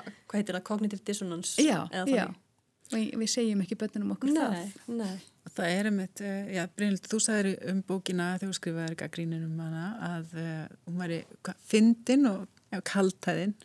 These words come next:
Speaker 3: en hún væri líka raunsæ mynd af samtímanum. Það er náttúrulega húmor þarna.
Speaker 2: Já,
Speaker 3: Og
Speaker 2: það er mjög, mjög mikill húmor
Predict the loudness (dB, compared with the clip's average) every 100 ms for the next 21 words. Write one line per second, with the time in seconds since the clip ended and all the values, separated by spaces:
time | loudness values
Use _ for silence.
0 | _ -6 -2 0 0 -2 -2 0 4 4
1 | 6 4 2 0 -2 -4 0 -2 -2 -4
2 | -4 0 2 4 4 2 4 6 6 4
3 | -6 -8 -6 0 0 0 -6 -20 _ -16
4 | -8 -4 -2 0 -2 -4 -4 -6 -4 -4
5 | -4 -8 -8 -6 -6 -8